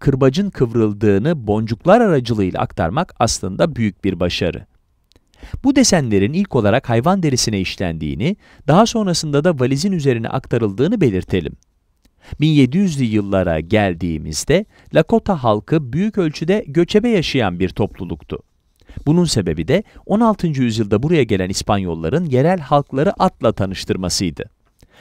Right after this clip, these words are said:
Bu anlamda göçebe bir topluluğun sanat eseri olan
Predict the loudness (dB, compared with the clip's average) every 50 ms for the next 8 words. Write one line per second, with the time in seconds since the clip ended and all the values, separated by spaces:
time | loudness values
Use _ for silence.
0 | -12 -2 2 6 6 6 6 4 0 -4 -2 0 -2 0 0 -2 0 0 2 2
1 | 4 4 2 0 0 -2 -4 -4 -4 -6 -4 -2 -2 -2 -2 -2 -2 -2 -2 -2
2 | -2 -2 -4 -2 -2 0 0 0 0 0 0 -2 -2 -2